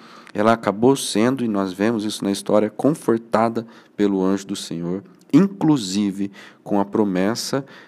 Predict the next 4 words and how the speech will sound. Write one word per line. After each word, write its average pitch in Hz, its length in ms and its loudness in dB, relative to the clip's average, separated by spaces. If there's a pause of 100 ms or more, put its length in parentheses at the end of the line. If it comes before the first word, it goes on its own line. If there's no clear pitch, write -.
(120)
de 107 140 -4
uma 107 200 0
grande 113 600 0
posteridade. 95 1400 -2